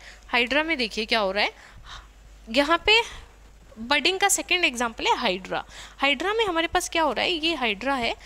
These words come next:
और इस हाइड्रा की बॉडी पे यहाँ पे ये जो आप देख रहे हैं ना, ये ग्रोथ हो रही है बड की। किसकी ग्रोथ हो रही है? बड की ग्रोथ हुई है हाइड्रा में। और बड की ग्रोथ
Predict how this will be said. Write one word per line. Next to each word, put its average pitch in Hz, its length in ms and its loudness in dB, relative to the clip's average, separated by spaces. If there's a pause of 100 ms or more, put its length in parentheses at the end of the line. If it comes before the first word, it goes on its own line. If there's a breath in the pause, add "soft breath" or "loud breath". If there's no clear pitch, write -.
(280 loud breath)
और 254 160 -2 (140)
इस - 240 0
हाइड्रा 277 420 2
की 359 160 0
बॉडी 247 460 0
पे 165 240 -10 (360 loud breath)
यहाँ 269 420 2
पे 185 260 -4
ये 262 140 0
जो 320 120 0
आप 370 100 2
देख 240 280 -2
रहे 233 120 -4
हैं 220 60 -6
ना, 294 140 -6 (320 loud breath)
ये 294 100 4
ग्रोथ 262 340 0
हो 277 80 0
रही 240 140 -2
है 294 60 2
बड 214 280 0
की। - 220 -14 (140)
किसकी 330 300 0
ग्रोथ 262 280 -2
हो 247 60 -4
रही 226 160 -2
है? 480 60 4 (360 loud breath)
बड 247 220 2
की 370 180 2
ग्रोथ 269 300 -2
हुई 214 180 -6
है 220 120 2
हाइड्रा 214 440 -2
में। 240 200 -4 (380 loud breath)
और 277 100 0
बड 285 380 0
की 427 200 2
ग्रोथ 311 240 -2